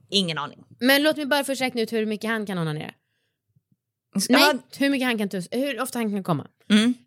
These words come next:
Speaker 2: För han är ju trettiosju, eller hur?
Speaker 1: Mm.
Speaker 2: Och det är ju sjuttiofyra.
Speaker 1: Mm.
Speaker 2: Så han, var sjunde dag bara.
Speaker 1: Okej.
Speaker 2: Mm.
Speaker 1: Ja, nej, men
Speaker 2: Men
Speaker 1: nu
Speaker 2: då, ja, han kanske gör det lite oftare, det är inte bra.
Speaker 1: Nej, precis. Men det är,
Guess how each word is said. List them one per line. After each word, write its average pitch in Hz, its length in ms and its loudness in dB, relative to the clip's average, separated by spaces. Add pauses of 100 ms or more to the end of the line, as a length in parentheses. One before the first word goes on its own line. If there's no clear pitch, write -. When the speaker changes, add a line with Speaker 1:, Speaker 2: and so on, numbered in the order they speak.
Speaker 2:
För 247 100 -4
han 226 80 0
är 220 40 2
ju 202 40 -2
trettiosju, 196 300 -6
eller 135 200 -4
hur? 190 100 0
Speaker 1:
Mm. 226 240 4 (460)
Speaker 2:
Och 202 100 -2
det 196 640 -2
är 170 80 -2
ju 160 600 -4
sjuttiofyra. 170 500 -6 (580)
Speaker 1:
Mm. 180 400 2
Speaker 2:
Så 220 100 0
han, 190 120 2 (140)
var 208 240 -4
sjunde 185 360 -2
dag 135 160 -6
bara. 107 200 -14 (400)
Speaker 1:
Okej. 190 340 2 (160)
Speaker 2:
Mm. 165 200 -6 (560)
Speaker 1:
Ja, 175 300 6
nej, 190 120 -2
men 196 120 -2
Speaker 2:
Men 226 120 2
Speaker 1:
nu 226 60 4
Speaker 2:
då, 226 120 2 (100)
ja, 185 60 -10
han 202 240 -6
kanske 254 180 -6
gör 226 80 -2
det 196 60 -2
lite 185 240 -8
oftare, - 320 -12
det 170 80 -12
är 214 40 -10
inte 214 120 -16
bra. 110 180 -14 (640)
Speaker 1:
Nej, 214 380 6
precis. 226 760 0 (180)
Men 190 200 0
det 196 240 4
är, 214 340 2